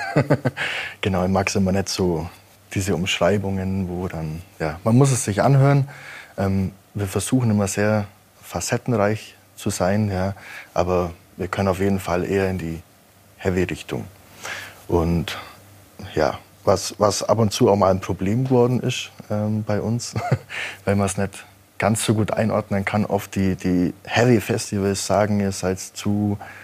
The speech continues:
zu soft, zu kommerziell und die eher poplastigeren Festivals, die sagen dann oft, ihr seid vielleicht einen Ticken zu hart.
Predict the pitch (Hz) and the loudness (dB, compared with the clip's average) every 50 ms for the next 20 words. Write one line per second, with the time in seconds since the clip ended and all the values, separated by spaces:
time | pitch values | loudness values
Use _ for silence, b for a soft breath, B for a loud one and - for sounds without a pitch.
0 | B B B - - - 107 - - 123 98 - - - - - 110 - - - | B B B -18 -12 -10 -8 -4 0 0 0 0 -2 -8 -6 -6 -4 -4 0 0
1 | 104 104 98 95 - - - - 95 90 104 113 117 113 - 92 98 98 92 - | 0 0 0 -2 -4 -6 0 2 4 4 4 4 2 2 0 0 0 0 -2 -4
2 | - - 95 95 95 95 98 95 95 95 B B B B B B B B B B | -6 -4 -2 -2 0 0 0 -2 -2 -6 B B B B B B B B B B
3 | B - 135 113 98 - - - _ _ _ _ _ _ _ _ _ _ - 120 | B -6 -2 0 0 0 -2 -6 _ _ _ _ _ _ _ _ _ _ 0 0
4 | 117 - - 107 98 107 - - - 107 98 104 101 98 98 95 - 101 98 - | 0 2 4 4 4 4 2 0 0 0 2 2 2 0 0 -2 -4 -4 -4 -4
5 | - - 101 90 92 95 98 98 - - 95 90 - 87 80 92 95 92 90 - | -6 -4 -4 0 0 0 0 0 -2 -6 -6 -6 -4 -2 -2 -2 -2 -2 -2 -2
6 | - 92 - - 95 92 - 90 92 98 - - - 90 92 95 95 - 85 - | -4 -4 -4 -4 -4 -2 0 0 -2 -2 -2 -2 -2 0 0 0 0 -4 -8 -8
7 | - 104 - - 95 90 - - 90 90 98 90 82 85 85 - - - | -6 -8 -6 -6 -6 -8 -6 -6 -6 -4 -2 -2 -2 -4 -6 -8 -10 -16